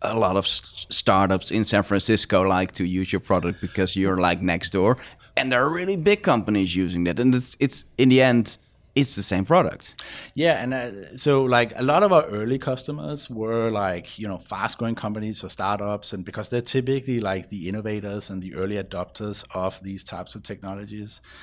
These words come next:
Speaker 2: Uh, but very quickly we kind of crossed the chasm and, and start selling to, you know, small businesses around the world, and have since then moved more and more up into the enterprise. So now today, like, forty percent of our business is kind of traditional enterprise businesses.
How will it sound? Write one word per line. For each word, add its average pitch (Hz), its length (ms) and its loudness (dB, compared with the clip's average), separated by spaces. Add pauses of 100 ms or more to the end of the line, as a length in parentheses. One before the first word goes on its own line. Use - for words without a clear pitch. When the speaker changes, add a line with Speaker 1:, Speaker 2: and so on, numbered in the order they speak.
(380)
Speaker 2:
Uh, 98 140 -6
but 95 220 -6
very 131 240 2
quickly 120 480 -4
we 98 160 -6
kind 95 260 -6
of - 80 -14
crossed 98 240 -6
the 95 80 -16
chasm 92 500 -8
and, 85 220 -10
and 85 160 -10
start 90 320 -6 (160)
selling 95 440 -6
to, 87 380 -8 (200)
you 92 120 -8
know, 87 160 -8
small 123 300 -4
businesses 104 580 -8
around 98 260 -6
the 101 60 -8
world, 98 380 -8 (300)
and 107 100 -8
have 107 140 -8
since 120 300 -2
then 104 220 -6
moved 101 240 -8
more 107 200 -4
and 107 100 -4
more 95 260 -8
up 80 120 -12
into 90 200 -10
the 85 140 -10
enterprise. - 520 -14
So 107 100 -10
now 107 180 0
today, 110 380 -4
like, 98 240 -6
forty 113 200 -6
percent 110 300 -8
of 107 100 -10
our 87 120 -8
business 95 420 -10
is - 140 -6
kind 85 220 -12
of 80 60 -18
traditional 95 420 -12
enterprise 104 500 -12
businesses. 110 640 -12